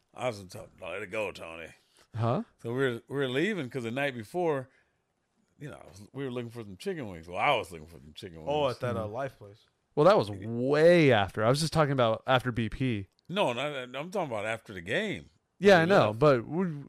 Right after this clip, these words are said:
Speaker 2: we're excluding the whole game. <laughs>
Speaker 1: Oh, okay. Well, he
Speaker 2: So,
Speaker 1: just asked you.
Speaker 2: so, no, I was just talking about after B P.
Speaker 1: Okay.
Speaker 2: And so after B P ends, I always buy a souvenir from the
Speaker 1: Yeah.
Speaker 2: stores and everything. Best managed team store I've ever seen.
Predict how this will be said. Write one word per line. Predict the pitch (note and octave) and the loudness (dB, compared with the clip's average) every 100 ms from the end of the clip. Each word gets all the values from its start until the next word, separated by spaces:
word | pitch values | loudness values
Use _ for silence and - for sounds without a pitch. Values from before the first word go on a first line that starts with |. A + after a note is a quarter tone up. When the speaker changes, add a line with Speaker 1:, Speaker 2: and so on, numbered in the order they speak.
| - F#3 | -18 -12
Speaker 2:
we're | F3+ E3 D#3+ D3 | -2 4 8 8
excluding | D#3 F3 - - E3 E3 D3+ C3 | 6 2 -2 0 4 6 4 4
the | A#2+ | 4
whole | - D3+ C3 B2+ B2 - D3 | 6 8 8 4 -2 -10 -2
game. | C#3+ B3 A#2 A2 A#2 C#3 _ | 0 0 -2 -4 -2 -4 _
<laughs> | B3 - _ G3+ | 4 4 _ 0
Speaker 1:
Oh, | B2+ F#3 | 2 0
okay. | G#3+ F3 G#3 - C#3 | -2 -6 -8 -10 -10
Well, | C#3 | 0
he | |
Speaker 2:
So, | E3 E3 D3+ | 6 8 8
Speaker 1:
just | G3 | 4
asked | C4 D3+ | -4 -6
you. | D3 | -4
Speaker 2:
so, | - - _ _ - | -4 -6 _ _ -12
no, | D#3+ E3 D#3+ | -4 4 6
I | |
was | E3+ | 6
just | D#3 E3 | 4 2
talking | E3+ | 2
about | D3 C3 | 4 4
after | B2 A#2+ | 4 0
B | A2+ | -2
P. | C3+ C#3 G2 - B2+ | 0 -2 -2 -6 -6
Speaker 1:
Okay. | A#2 A#2 G2 | -6 -6 -4
Speaker 2:
And | C#3 | 0
so | - C#3+ B2+ A#2 A2+ | 6 8 10 8 6
after | G#2 C#3+ D3 C3 | 6 4 4 2
B | B2+ | 0
P | - D#3+ C3+ | 0 4 4
ends, | A#2+ A#2 | 4 2
I | A#2 B2 A#2+ | 4 6 6
always | B2 A#2+ A2+ A2+ G#2+ - - | 6 4 4 0 -4 -14 -6
buy | C3 B2+ A#2 A2+ | 2 6 6 6
a | A2+ A2+ A2+ | 2 0 -2
souvenir | - A2+ A2+ A2 G#2+ | -2 -2 -2 -2 -4
from | A#2 G#2+ | -4 -4
the | |
Speaker 1:
Yeah. | G2+ | -6
Speaker 2:
stores | - A#2+ A#2 A2+ | -4 0 0 0
and | A#2 | -2
everything. | A2+ A2+ A#2 A2 - _ _ _ - | -4 -2 -4 -4 -12 _ _ _ -14
Best | B2+ G#2+ C3+ D3+ - | -12 0 6 6 6
managed | C#3+ C3 C#3 C3+ | 2 2 2 -2
team | - B2+ B2+ | -4 -2 -2
store | B2 A#2+ | 2 4
I've | A2+ | 4
ever | A2+ A2 | 2 0
seen. | G2+ G#2+ G2+ | -2 -6 -8